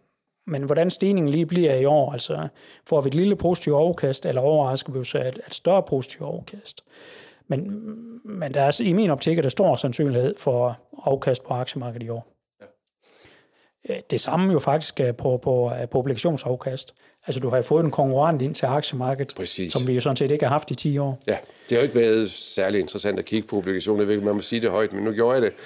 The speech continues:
Speaker 2: øh, i, i en lang periode.
Speaker 1: Det, det har været en total usekset, øh, investering, altså at placere sin, sin penge, øh, der.
Speaker 2: Ja, og,
Speaker 1: Og du
Speaker 2: og,
Speaker 1: kan
Speaker 2: og man køber jo den der mulighed for, at man kan få et ordentligt, altså man f-, f-, får en lav rente,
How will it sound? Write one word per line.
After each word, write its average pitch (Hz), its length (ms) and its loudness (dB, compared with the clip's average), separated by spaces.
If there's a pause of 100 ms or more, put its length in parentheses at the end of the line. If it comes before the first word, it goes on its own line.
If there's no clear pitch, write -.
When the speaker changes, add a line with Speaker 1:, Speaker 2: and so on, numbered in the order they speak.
(260)
Speaker 2:
øh, 95 420 2 (240)
i, 110 200 0 (120)
i 135 60 -2
en 117 80 2
lang 101 300 -4
periode. 92 200 -2
Speaker 1:
Det, - 80 2
det 135 80 6
har 135 80 4
været 147 140 6
en 143 80 0
total 160 320 4
usekset, 151 540 0
øh, 123 220 -2
investering, 127 580 0
altså 120 380 0
at 120 80 0
placere 135 360 0
sin, 123 320 -4
sin 123 200 -4
penge, 135 480 0
øh, 123 60 -2
der. 131 160 2 (280)
Speaker 2:
Ja, 101 100 0 (140)
og, - 120 -2
Speaker 1:
Og - 60 4
du - 60 4
Speaker 2:
og, 139 80 4
Speaker 1:
kan - 160 4
Speaker 2:
og - 260 -4
man 123 160 2
køber 139 380 4
jo 104 80 6
den 117 220 2
der 117 160 4
mulighed 113 460 4
for, 104 380 0
at 104 220 -2
man 87 100 -2
kan 98 80 -2
få 117 160 4
et 107 60 -2
ordentligt, 104 460 2
altså 98 140 -2
man 110 80 4
f-, 107 100 -4
f-, - 260 -14
får 165 180 2
en 131 80 4
lav 147 180 6
rente, 131 340 4